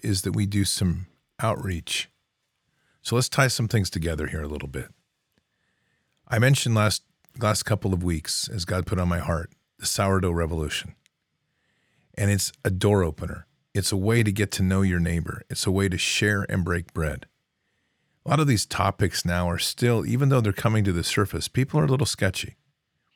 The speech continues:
You know, we've really expanded the garden we have here in town.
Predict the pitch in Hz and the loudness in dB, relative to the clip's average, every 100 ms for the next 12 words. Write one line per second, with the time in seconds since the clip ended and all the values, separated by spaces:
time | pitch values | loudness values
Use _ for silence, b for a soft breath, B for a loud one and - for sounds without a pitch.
0 | _ _ _ _ _ _ _ _ _ _ | _ _ _ _ _ _ _ _ _ _
1 | - 98 107 95 - 113 131 120 95 - | 0 2 2 0 -6 2 2 4 2 -2
2 | - 98 101 87 90 - - 98 90 95 | 0 2 2 0 -6 -14 -8 -4 0 0
3 | 87 - 87 87 87 - 120 - - - | 2 0 -2 -4 -6 -6 -4 -2 -6 -6
4 | 95 92 - 92 85 90 | -2 -2 0 0 0 -4